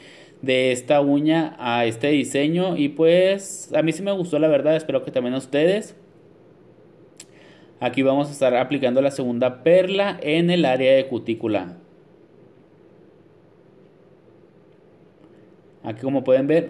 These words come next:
recuerden llevarla muy bien hasta área de cutícula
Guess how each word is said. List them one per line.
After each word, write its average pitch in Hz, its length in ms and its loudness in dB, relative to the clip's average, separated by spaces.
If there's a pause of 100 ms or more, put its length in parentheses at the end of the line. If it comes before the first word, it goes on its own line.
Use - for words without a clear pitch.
recuerden 156 560 0
llevarla 147 400 2
muy 170 140 2
bien 165 300 -2
hasta 156 420 -2
área 131 160 0
de 156 80 -2
cutícula 175 760 -2